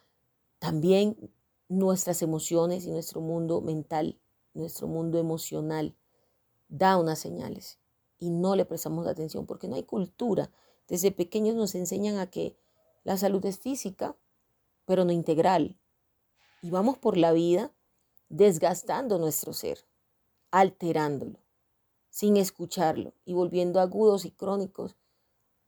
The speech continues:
síntomas y patologías que hacen más pesado nue-, nuestro andar, que lo hacen más lento, que lo hacen más crudo,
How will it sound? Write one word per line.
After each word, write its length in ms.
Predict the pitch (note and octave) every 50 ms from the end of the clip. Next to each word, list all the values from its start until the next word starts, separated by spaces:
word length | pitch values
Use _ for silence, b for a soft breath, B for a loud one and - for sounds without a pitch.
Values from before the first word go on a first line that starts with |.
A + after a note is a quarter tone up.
| _ _ _ _ _ _ _ _
síntomas 800 | - - - - A3 A#3+ A3+ G3 G3 - D#3+ D#3 D#3+ D#3+ D#3+ -
y 60 | E3+
patologías 920 | - - E3+ - - E3 D#3+ E3 D#3 - - A#3+ B3 G3+ E3+ E3 - - _ _
que 100 | - F#3
hacen 240 | E3 E3 - G3 G3
más 140 | G3+ G3+ -
pesado 440 | - F#3+ F3+ - - F3+ F3 F3 F3
nue-, 240 | E3+ D#3+ D#3 D3+ - _
nuestro 320 | - E3+ E3+ E3 - - D3+
andar, 320 | D3 D3 C#3+ A2+ - - _ _ _ _ _ _ _ _ _ _ _ _ _
que 140 | - F#3
lo 100 | E3+ D3+
hacen 340 | D#3+ F3+ - - G#3 G3+ G3+
más 180 | G3+ G3+ F#3+ F3
lento, 720 | F3 F3+ G3 G#3 G3+ G3 F#3 E3 - _ - G2 - - _ _ _ _ _ _ _
que 140 | _ - F3
lo 80 | F3 E3
hacen 280 | F3+ F#3 - G3 G#3
más 200 | G#3 G3+ F#3+ -
crudo, 640 | - _ _ - G#3+ A#3 A3+ G#3 F3+ D#3+ C3 - -